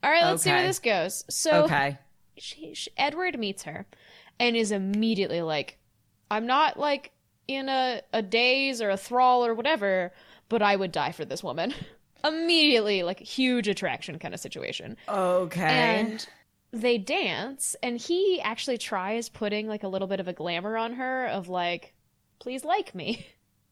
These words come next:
Speaker 1: And she's not having it and calls him on his bullshit. <laughs>
Speaker 2: Good for her.
Speaker 1: Uh-huh.
Speaker 2: Yeah.
Speaker 1: Um, and so, like, they have this interaction. And then she ends up meeting,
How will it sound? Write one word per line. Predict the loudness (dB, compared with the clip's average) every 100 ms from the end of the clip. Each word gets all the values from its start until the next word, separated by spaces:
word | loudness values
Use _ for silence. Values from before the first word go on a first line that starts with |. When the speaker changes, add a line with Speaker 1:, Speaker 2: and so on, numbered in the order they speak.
| _
Speaker 1:
And | 0 0 -2 -12 _ _
she's | -10 -6 -6 -6
not | -10 -8 -6 -6
having | -6 -8 -8
it | -10 -12 _ -6
and | -6
calls | -2 0 0 -2
him | -10
on | -12
his | -12
bullshit. | -8 -6 -4 -4 -4 -8 -14 -20 -20 _ _ _ _
<laughs> | _ _ _ _ _ -10 -4
Speaker 2:
Good | -2
for | -2 -2
her. | 0 0 -2 -10 -10
Speaker 1:
Uh-huh. | -8 -8 -10 -12 -18 -20 -8
Speaker 2:
Yeah. | -2 -2 -2 -10 -4
Speaker 1:
Um, | 0 2 0 -4 -10 _ -2
and | 0
so, | 0 2
like, | 2 -2 -8 _ _ _ _ _ _ -2
they | 0 2
have | 0
this | -2 -6
interaction. | -6 -6 -8 -10 -16 -16 -8
And | -4 0
then | 0 0 -4 -8
she | -6 -2
ends | -2 -2 -2
up | -2 -2 -4
meeting, | -8 -6 -4 -6 -8 -12 -16